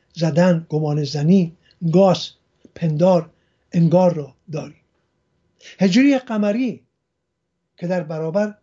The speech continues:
کوچی ماهشیدی را داریم. شرح که گزارش، گزاره، گزارش، گزارش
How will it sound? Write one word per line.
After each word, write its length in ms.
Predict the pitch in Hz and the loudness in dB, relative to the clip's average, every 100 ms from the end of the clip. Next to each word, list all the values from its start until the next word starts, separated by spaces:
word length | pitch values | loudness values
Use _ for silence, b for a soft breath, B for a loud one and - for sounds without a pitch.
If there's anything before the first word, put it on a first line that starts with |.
| _ _ | _ _
کوچی 560 | _ 175 165 - 240 220 | _ -6 -6 -4 0 0
ماهشیدی 880 | 185 175 156 - - 180 165 214 240 | 0 -2 -4 -8 -8 -6 0 2 2
را 300 | 190 139 - - 156 | 2 -2 -12 -12 -2
داریم. 340 | 175 147 131 _ _ _ _ _ _ b b | 0 0 -8 _ _ _ _ _ _ b b
شرح 540 | - 220 254 247 165 - _ _ _ _ _ _ _ _ | -4 0 4 2 0 -10 _ _ _ _ _ _ _ _
که 100 | - | -8
گزارش، 720 | 185 190 170 180 214 233 - - _ 170 | -2 -2 0 0 0 -4 -10 -20 _ -8
گزاره، 640 | 180 175 175 170 220 165 - _ _ _ _ _ _ | -4 -2 0 0 0 -2 -8 _ _ _ _ _ _
گزارش، 480 | - 170 175 165 147 - 170 160 | -6 -2 0 -2 -8 -12 -12 -10
گزارش 420 | 165 170 160 151 | -6 -4 -4 -6